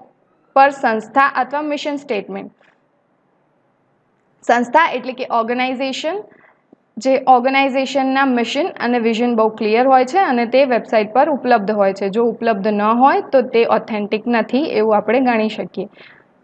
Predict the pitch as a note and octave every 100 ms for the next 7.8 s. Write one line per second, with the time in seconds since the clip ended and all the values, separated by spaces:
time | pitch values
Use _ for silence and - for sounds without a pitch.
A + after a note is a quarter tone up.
0 | _ _ _ _ _ _ - A#3 B3 D#4
1 | E4 - B3+ A3 A#3 B3+ F4 - - B3+
2 | A#3+ G#3+ G#3 G#3+ C4 E4 F#4+ _ _ _
3 | - - - - A#3 - C4 A#3+ C4+ B3
4 | G#3 A3+ A#3 A#3 G#3 F#3 F3+ G#3 - _
5 | _ _ _ _ _ _ _ _ _ _
6 | _ _ _ _ C4+ A3+ G#3+ D4 - _
7 | A#3 A#3 G#3+ G3 G3 G3+ G3